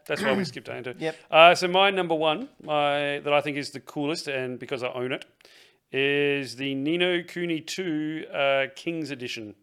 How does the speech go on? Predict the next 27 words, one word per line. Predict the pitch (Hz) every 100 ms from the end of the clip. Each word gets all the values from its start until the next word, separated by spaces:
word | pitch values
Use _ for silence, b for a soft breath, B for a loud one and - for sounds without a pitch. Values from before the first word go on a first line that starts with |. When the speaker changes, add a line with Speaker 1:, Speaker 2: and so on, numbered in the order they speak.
| _ _ b b b -
Speaker 1:
This | 170
thing | 208
is | 180 139
freaking | - 151 139 117
massive. | 117 135 143 120 120 180 - b b b b b
Uh, | - 135 139 139 143
first | 170 170
of | 143
all, | 196 _ _ _ _ _ -
it's | -
beautiful. | 143 135 107 110 _ _ -
The |
game, | 113 143 147 151 151
it's | 139 -
all | 143 143
based | 123 135 151 - -
on | 160 143 139 131 b b b -
the | 139
art | 139 139 139 -
and | 131
style | 143 131 131
of | 117 -
sh-, | - 127
the | 135
Studio | - 131 127 120
Ghibli | 123 123 113
original. | 151 180 202